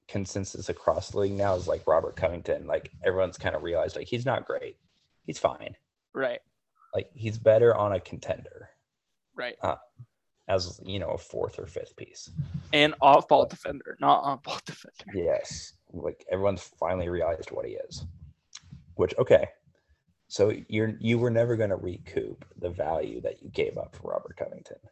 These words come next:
Speaker 1: Like, you just weren't. But it's hard, like, to be honest, if you would have said the trade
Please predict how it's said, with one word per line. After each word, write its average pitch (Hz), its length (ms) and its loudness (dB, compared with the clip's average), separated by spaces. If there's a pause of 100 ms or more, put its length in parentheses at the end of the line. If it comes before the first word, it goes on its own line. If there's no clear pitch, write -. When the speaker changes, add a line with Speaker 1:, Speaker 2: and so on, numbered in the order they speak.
(420)
Speaker 1:
Like, - 160 -4 (120)
you 101 140 -4
just - 220 -4
weren't. 50 180 -8 (1200)
But 117 140 8
it's 170 160 0
hard, 127 480 2
like, 92 280 4 (1200)
to - 140 -6
be 127 140 4
honest, 113 600 4
if 101 220 -4
you 113 160 0
would 131 120 4
have 110 120 2
said 95 300 4
the 95 80 0
trade 90 540 0